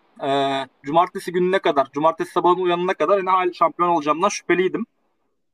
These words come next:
Hatta pazar günü yaptığımız görüşmelerde de değerlendirdiğimizde durumu hala hani siz olduğunuza, oldun artık diye yorumlar yapıyordunuz. Ben hala hani kafamda soru işaretleri vardı. Hani çünkü ciddi anlamda çok potansiyelli bir takım, Mert'in takımı.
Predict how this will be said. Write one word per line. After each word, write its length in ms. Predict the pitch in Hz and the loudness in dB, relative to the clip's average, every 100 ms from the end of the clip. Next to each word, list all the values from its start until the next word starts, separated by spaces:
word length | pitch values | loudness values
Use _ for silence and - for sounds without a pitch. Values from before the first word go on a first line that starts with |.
| _ _ - | _ _ -4
Hatta 340 | - 160 160 | 0 2 2
pazar 260 | 156 143 156 | 2 2 0
günü 380 | 160 160 156 - _ _ _ _ _ - | -2 -6 -6 -10 _ _ _ _ _ -4
yaptığımız 480 | 147 - 160 160 151 | -4 0 0 0 2
görüşmelerde 680 | 147 143 156 151 143 151 | 2 2 0 2 2 2
de 220 | 143 143 - _ | 2 0 -2 _
değerlendirdiğimizde 920 | 135 135 139 139 143 135 139 135 147 | -2 2 2 0 -2 -2 -4 0 0
durumu 340 | 143 143 151 170 - _ _ _ _ _ _ | 2 -2 -4 -8 -12 _ _ _ _ _ _
hala 320 | 151 143 147 | 0 2 2
hani 280 | 151 147 156 - _ | 0 -2 -6 -8 _
siz 220 | - 135 | -18 -4
olduğunuza, 560 | 143 131 143 139 151 143 | -2 -2 -2 0 2 0
oldun 280 | 139 135 147 | -2 -2 0
artık 380 | 135 - - | 0 -2 -8
diye 300 | 139 135 135 - | -2 0 -2 -2
yorumlar 320 | 131 131 143 | -4 0 0
yapıyordunuz. 500 | 139 - 123 165 170 | 0 -2 -8 -8 -4
Ben 120 | 139 | -4
hala 340 | 139 143 143 156 | 0 0 0 0
hani 360 | 147 151 - | -2 -4 -6
kafamda 360 | - 131 139 139 | -8 -4 -2 -2
soru 200 | 131 139 | 2 2
işaretleri 480 | 131 143 - 139 139 | 2 0 0 0 2
vardı. 340 | 143 139 175 226 | 2 2 -4 -6
Hani 180 | 135 131 | -14 -16
çünkü 220 | - 139 127 | -16 -14 -14
ciddi 300 | - - 151 | -10 0 0
anlamda 200 | 139 131 | 2 -2
çok 180 | 131 | -4
potansiyelli 480 | - - 127 139 127 | -8 -8 -6 -2 -2
bir 100 | 123 | -2
takım, 280 | 143 117 123 | -6 -4 -2
Mert'in 260 | 123 123 123 | 0 -2 -4
takımı. 320 | 120 - 151 | -8 -6 -10